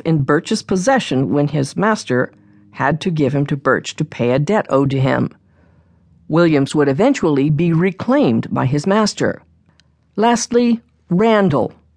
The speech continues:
was a ten-year-old boy, and Northup remarked that he was too young to realize his condition, and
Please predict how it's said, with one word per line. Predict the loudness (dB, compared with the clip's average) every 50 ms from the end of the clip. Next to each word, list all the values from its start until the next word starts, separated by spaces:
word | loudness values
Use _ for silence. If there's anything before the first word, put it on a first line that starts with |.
| _ _ _ _ _ -6
was | -2 0 0 2 2
a | 0 0
ten-year-old | -2 -2 0 2 4 4 4 4 4 4 4 4 4 2 2 0 0 2
boy, | 2 2 2 2 2 0 -2 -6 -12 _ _ _ _ _ _ _ _ _ _
and | -4 -2 -2 0 2
Northup | 2 2 2 2 0 -2 -2 -2 -2
remarked | -2 0 2 2 2 2 2 0 -2 -4 -12 -20 _ _ _ _ _ _ _ _
that | -2 -2 -2
he | -2 0 0 2 2 2 0 -2 -6 _ _ _ _ _ _ _ _ _ _ _ _ _ _
was | -4 0 2 2 2 0 -2 -6
too | -2 0 2 4 4
young | 4 4 4 4 4 4 2 2 0 0
to | 0 0 0
realize | 2 2 4 4 4 4 4 2 2 2 0 0 -2 -2
his | -4 -4 -4
condition, | -4 -2 0 0 2 0 0 -2 -2 -2 -2 -2 -4 -8 -12 _ _ _ _ _ _ _ _ _ _ _ _ _ _ -2
and | 0 2 2 0 0